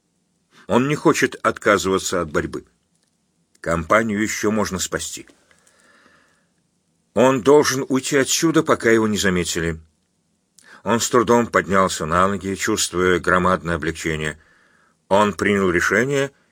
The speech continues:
и будущее представлялось ему вполне определенным. Послышался негромкий звук,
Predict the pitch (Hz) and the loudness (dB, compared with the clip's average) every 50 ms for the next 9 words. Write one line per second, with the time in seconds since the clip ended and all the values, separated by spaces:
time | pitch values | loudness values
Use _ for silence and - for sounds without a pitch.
0 | _ _ _ - - - - 82 107 107 113 147 151 151 156 135 - - 131 123 | _ _ _ -20 -18 -6 -2 0 2 4 4 4 4 4 2 0 0 0 0 0
1 | 120 - 107 92 - - 87 87 92 107 117 117 107 - - 92 101 104 107 104 | 0 -2 -4 -4 -2 0 0 2 2 2 2 2 0 -2 -2 -2 -2 -2 -2 -4
2 | - - - - - - 80 73 78 92 92 90 - - - 76 82 76 82 76 | -8 -16 -20 -8 -4 -4 -4 -2 -2 -2 -2 -4 -4 -8 -10 -8 -6 -6 -6 -6
3 | 65 57 57 58 57 - _ _ _ _ _ _ _ _ _ _ _ _ _ _ | -8 -10 -14 -20 -20 -20 _ _ _ _ _ _ _ _ _ _ _ _ _ _
4 | _ _ _ _ _ _ _ _ _ _ _ _ _ _ _ _ _ - 62 65 | _ _ _ _ _ _ _ _ _ _ _ _ _ _ _ _ _ -8 -8 -6
5 | - - 127 196 - - 196 185 - - 180 160 156 143 101 98 120 143 170 175 | -2 -2 -2 0 0 0 0 0 0 0 0 0 0 0 2 2 2 2 2 -2
6 | - 185 156 - 85 85 95 92 - - | -6 -6 -6 -6 -6 -6 -6 -8 -10 -18